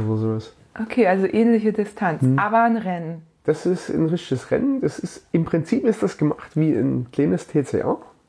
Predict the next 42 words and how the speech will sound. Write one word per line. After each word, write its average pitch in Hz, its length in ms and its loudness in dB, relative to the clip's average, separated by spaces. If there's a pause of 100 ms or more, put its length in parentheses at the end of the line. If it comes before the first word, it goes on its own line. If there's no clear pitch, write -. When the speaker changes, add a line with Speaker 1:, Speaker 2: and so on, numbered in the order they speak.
(100)
Speaker 1:
Also 127 140 -2
es 123 100 -4
gibt - 220 -4
auch 185 100 -6
ein 139 100 -4
Start - 260 -2
und 127 120 -2
Ziel. 330 200 2 (380)
Allerdings 135 340 4
ist 123 120 -2
Start 131 200 -2
und 135 140 0
Ziel 127 260 2
dasselbe, 160 800 0
äh, 107 360 0
Punkt 180 320 0
in, 131 240 2
in 117 320 0
Wroclaw. 226 320 -2 (1120)
Und 131 160 2
dann 147 200 4
hat 202 140 2
er 202 80 0
aber 156 180 2
auch 160 160 -2
vier 139 280 0
Checkpunkte. 262 580 0 (1500)
Und 156 260 -2
alles, 175 300 0
was 180 140 0
dazwischen 208 400 2
drin 233 180 2
ist, 208 360 -2
muss 165 160 2
man 170 160 2
sich 165 220 -2
halt 156 180 2
auch - 140 -4
selber 123 300 2
erarbeiten, 104 520 0
die 107 80 -8
Strecke. 104 360 -6